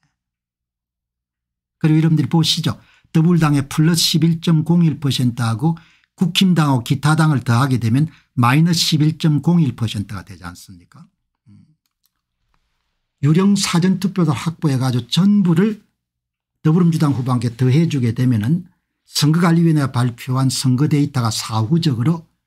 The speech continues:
예, 국힘이나 기타 당에서 표를 빼앗아가지고 더불당에게 더한 것처럼 플러스 마이너스가 좌우가 대칭이 되고 플러스 마이너스 값이 거의 대칭이 되는 것이 보이거든요.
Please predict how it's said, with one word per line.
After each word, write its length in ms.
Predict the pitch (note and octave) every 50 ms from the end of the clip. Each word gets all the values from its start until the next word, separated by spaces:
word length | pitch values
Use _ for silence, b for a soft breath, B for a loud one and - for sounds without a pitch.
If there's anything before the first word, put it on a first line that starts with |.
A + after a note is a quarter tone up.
| _ _ _ _ _ _ -
예, 140 | - - _ _ _ _ _ _ _ _ _ _ _ _ _ _ _ _ _ _ _ _ _ _ _ _
국힘이나 840 | - G3+ E3 - - - G3+ G3 F#3+ F#3 F3 E3 E3 E3 E3 E3 -
기타 360 | - D#3+ E3 - D#3+ E3+ D#3+
당에서 440 | F3 F3 E3+ E3 D3 C#3+ - - - _
표를 360 | - - F3+ E3 E3+ E3 E3
빼앗아가지고 1000 | - F#3+ D#3 D3+ F3 F#3 - F3 D3+ B2+ C#3 C#3+ D3+ B2+ C3 A#2+ C#3 D#3+ D#3 -
더불당에게 600 | - D#3+ D#3 F#3+ F3 E3 C#3 C3 A#2 A2+ G#2 -
더한 320 | - B2 G#2+ A2 D#3 F3
것처럼 420 | D#3 A#2+ A2+ - - A2 F2+ E2 - _ _ _ _ _ _ _ _ _
플러스 480 | - - D3 D#3 E3 E3 - - D#3+
마이너스가 640 | C3+ A#2+ A#2+ B2+ C3 C#3 D3 - - - C3+ A#2+ A2+
좌우가 540 | - G#2+ G2+ A2 A#2+ C3 C3+ D3+ D#3 - _
대칭이 440 | - A2+ G2+ - - D#3+ C#3+ B2+ A2
되고 400 | A2+ A2 G#2 G#2+ D3+ E3 E3 - _ _ _ _ _ _ _
플러스 340 | - D#3 C#3+ D#3 D#3 - -
마이너스 420 | B2+ A#2 A2+ B2 C3+ C#3+ C#3+ - -
값이 360 | - G#2+ - - - - -
거의 260 | - A2+ B2 D#3 E3 - _ _ _ _ _ _ _ _ _ _ _ _ _ _ _ _ _ _ _ _ _ _ _ _ _ _ _ _ _ _ _ _ _ E3+ - - _ _ _ _ _ -
대칭이 360 | B2 A2+ A2+ - - E3+ D#3+
되는 240 | C#3+ B2 G#2 G2+ G2
것이 240 | F#2 F#2 - -
보이거든요. 640 | _ G#2 F#2 F2+ F2+ F2 G2 - - - C3 _ _